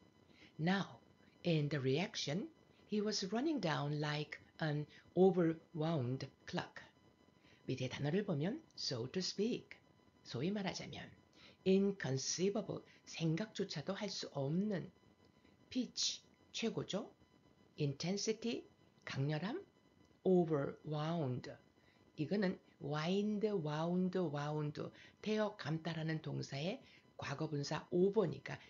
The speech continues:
지나치게 태엽이 감긴. 자, 내용 보죠.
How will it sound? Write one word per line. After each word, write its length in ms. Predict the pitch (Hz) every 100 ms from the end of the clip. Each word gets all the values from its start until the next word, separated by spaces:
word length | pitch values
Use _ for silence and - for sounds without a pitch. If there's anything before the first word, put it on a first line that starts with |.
| -
지나치게 840 | - 143 180 214 - 180 196 226 -
태엽이 520 | - 196 156 - 165 -
감긴. 720 | - 139 143 139 127 120 127 - - - _ _ - - -
자, 160 | 120
내용 280 | 117 113 120
보죠. 560 | 123 127 127 131 233